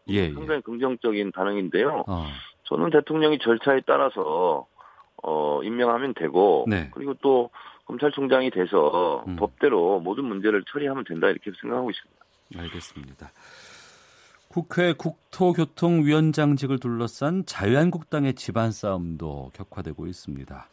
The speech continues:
Speaker 1: 지금 자유한국당 박순자 현 위원장은 국토위 전체 회의 진행을 강행하면서 버티기에 들어갔고, 이 교체 이후에 이제 맡을 홍문표 의원은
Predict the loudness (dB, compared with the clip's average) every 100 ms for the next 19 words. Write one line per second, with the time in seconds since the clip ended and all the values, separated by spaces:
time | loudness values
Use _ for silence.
0 | _ -20 -20 _ _ -6 -2 0 0 0
1 | -2 -2 -2 -8 -8 0 0 0 0 0
2 | 0 0 -2 -4 -4 -4 -4 -8 -12 -4
3 | -4 -2 -2 -4 -6 -4 -2 -4 -4 -4
4 | -4 -4 -6 -6 -6 -8 -8 -8 -10 -4
5 | -4 -2 -6 -8 -14 -6 -4 -4 _ -20
6 | -20 -20 _ -6 0 -2 2 2 4 6
7 | 6 4 0 -6 -12 -8 -2 0 2 4
8 | 4 4 2 0 -2 -4 -6 -2 -2 -2
9 | -4 -8 2 6 8 6 4 2 0 0
10 | 0 0 0 0 -2